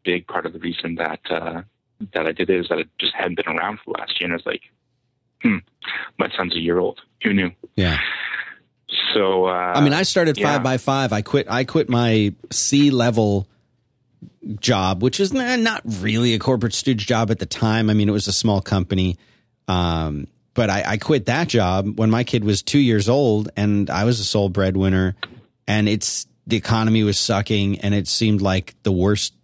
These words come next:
Speaker 2: possible thing in the world to do.
Speaker 1: <laughs>
Speaker 2: And, you know, by all,
Speaker 1: Yeah.
Speaker 2: by all, uh, perspectives, really, it, it probably was.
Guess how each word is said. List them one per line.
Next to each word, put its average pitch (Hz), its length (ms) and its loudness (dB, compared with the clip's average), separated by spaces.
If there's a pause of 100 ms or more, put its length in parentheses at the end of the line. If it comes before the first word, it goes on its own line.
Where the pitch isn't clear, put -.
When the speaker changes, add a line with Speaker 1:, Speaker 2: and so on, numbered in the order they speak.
(140)
Speaker 2:
possible 92 460 0
thing 90 260 -2
in 82 80 0
the 82 60 0
world 80 320 -2
to 90 80 -2
do. 135 220 0 (460)
Speaker 1:
<laughs> - 40 -4 (1120)
Speaker 2:
And, 170 200 2
you 214 80 4
know, 190 160 6
by 151 160 2
all, 160 240 2
Speaker 1:
Yeah. - 60 4
Speaker 2:
by 147 160 2
all, 160 300 2
uh, 120 440 2 (920)
perspectives, 131 720 2
really, 113 400 4
it, 98 200 -2
it 113 140 -2
probably 113 500 2
was. 98 600 -2